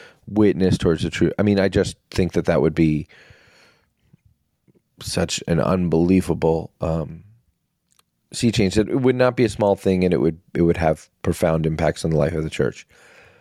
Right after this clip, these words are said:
The point, the, uh, the thing that I wanted to say, though, is what I found interesting is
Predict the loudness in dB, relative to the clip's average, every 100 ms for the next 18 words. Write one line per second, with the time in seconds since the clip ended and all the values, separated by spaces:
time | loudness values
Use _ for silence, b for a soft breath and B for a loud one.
0 | b b _ _ _ _ _ _ -4 -4
1 | 0 -2 -2 2 2 2 -2 -4 2 4
2 | 4 2 -4 0 2 2 2 2 2 2
3 | 2 0 2 0 -2 0 0 2 2 0